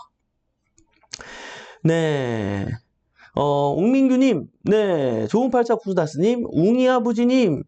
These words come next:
예, 바타구따님, 네, <laughs> 심태경님, 올리브스토리님, 와, 동네 문구 신난다. 예, 최인성님, 허탈하네요. 내가 사는 지방은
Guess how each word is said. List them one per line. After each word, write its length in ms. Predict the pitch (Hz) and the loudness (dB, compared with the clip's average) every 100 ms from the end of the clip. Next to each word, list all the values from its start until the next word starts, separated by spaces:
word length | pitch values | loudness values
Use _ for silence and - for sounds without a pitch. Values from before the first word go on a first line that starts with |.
| _ - | _ -2
예, 460 | 143 185 233 269 370 | 0 2 2 0 -2
바타구따님, 880 | 160 156 180 180 190 202 240 156 131 | -2 -2 -2 0 0 0 0 0 0
네, 380 | 160 214 240 247 | 2 2 2 0
<laughs> 200 | - 165 | 0 -2
심태경님, 640 | 233 233 240 240 262 170 - - - | 0 2 2 2 2 0 -6 -10 0
올리브스토리님, 600 | 208 285 - 233 196 151 | 0 0 0 -2 0 0
와, 220 | 160 196 | 0 0
동네 300 | 175 196 254 | -2 0 0
문구 240 | 254 240 | 2 0
신난다. 840 | 240 247 254 247 240 226 190 151 120 | 0 2 2 2 2 2 0 -4 -4
예, 340 | 156 165 147 131 | 0 0 0 0
최인성님, 640 | 220 247 233 233 240 - - - - - - - | -2 0 2 2 0 -2 -10 -20 -20 -20 -6 -4
허탈하네요. 800 | 247 240 226 214 170 139 120 120 | 0 0 0 0 0 0 0 0
내가 260 | 180 240 | 2 0
사는 300 | 226 233 240 | 0 0 -2
지방은 680 | 233 196 202 196 220 208 151 | -2 -2 0 0 0 0 -4